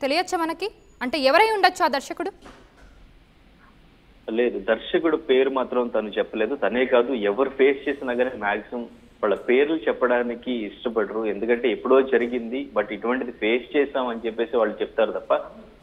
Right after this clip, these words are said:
Speaker 2: వాళ్ళ పేర్లు అయితే బయట పెట్టే ధైర్యం అయితే ఎవరు చేయట్లేదు. So కావ్య తాపర్ కూడా తన పేరు చెప్పలేదు, even ఇండస్ట్రీ కూడా ఏ ఇండస్ట్రీలో ఎదురైంది అనేది కూడా తను మెన్షన్ చేయలేదు.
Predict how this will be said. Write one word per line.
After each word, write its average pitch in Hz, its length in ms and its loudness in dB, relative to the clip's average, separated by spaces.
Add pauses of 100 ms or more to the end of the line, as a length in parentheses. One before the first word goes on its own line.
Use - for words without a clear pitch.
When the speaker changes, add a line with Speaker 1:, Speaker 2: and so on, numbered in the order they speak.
Speaker 2:
వాళ్ళ 113 140 2
పేర్లు 160 400 2
అయితే 156 200 0
బయట 123 340 0
పెట్టే 123 540 -2
ధైర్యం 127 340 0
అయితే 131 260 -4
ఎవరు 113 280 -2 (120)
చేయట్లేదు. 101 560 -6
So 101 40 -2
కావ్య 101 340 0
తాపర్ 113 320 0
కూడా 117 200 2
తన 110 120 -4
పేరు 107 340 0
చెప్పలేదు, 120 400 -2
even 107 260 -2
ఇండస్ట్రీ 101 380 -4
కూడా 113 280 2 (340)
ఏ 107 100 2
ఇండస్ట్రీలో 127 440 0
ఎదురైంది 117 400 2
అనేది 110 200 -4
కూడా 113 160 2
తను 113 240 -2
మెన్షన్ 104 400 -6
చేయలేదు. 95 380 -2